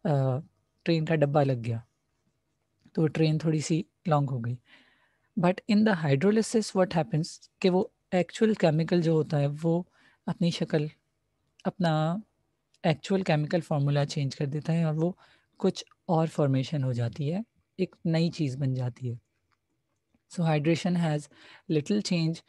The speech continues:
uh, while hydrolysis completely changes a compound, a rock।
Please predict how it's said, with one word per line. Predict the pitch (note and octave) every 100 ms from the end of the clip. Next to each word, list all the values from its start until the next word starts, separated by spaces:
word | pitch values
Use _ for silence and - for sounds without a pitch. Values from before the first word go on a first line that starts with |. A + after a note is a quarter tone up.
| - _ -
uh, | D#3 C#3+
while | D3 D3 D#3
hydrolysis | C#3+ D3+ D3 D#3+ F3 E3+ - -
completely | E3 C#3+ E3 E3+ F#3+ - F3+ -
changes | D#3 D3 C3
a | C3+ C3+
compound, | C3 C#3+ B2 B2 A#2 _ _ _ _ _ -
a | D#3 C3
rock। | A#2+ -